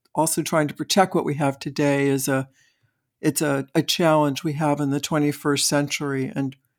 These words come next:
the, um, the specter of sea level rise and climate change, as you've identified as being one of those large waves in which we are,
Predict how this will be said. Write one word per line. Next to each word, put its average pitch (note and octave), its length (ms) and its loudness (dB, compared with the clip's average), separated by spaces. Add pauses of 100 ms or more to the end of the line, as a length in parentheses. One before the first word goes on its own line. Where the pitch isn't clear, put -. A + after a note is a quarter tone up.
(680)
the, D3 300 2
um, C3 420 -4 (600)
the D#3 100 2
specter F#3 540 2
of D3 80 -2
sea F3 240 4
level D3+ 280 2
rise C#3 680 -2
and C3+ 180 -2
climate D3 420 0
change, C3+ 480 -4
as D3 200 -2
you've D3+ 120 6
identified D3 600 2
as C#3 120 -2
being C#3 360 -4 (320)
one D#3+ 100 0
of D#3 100 4
those C#3 380 0
large D#3 480 4
waves C#3+ 460 4
in C#3+ 100 0
which C#3+ 260 -2
we D3 180 0
are, C#3 220 -2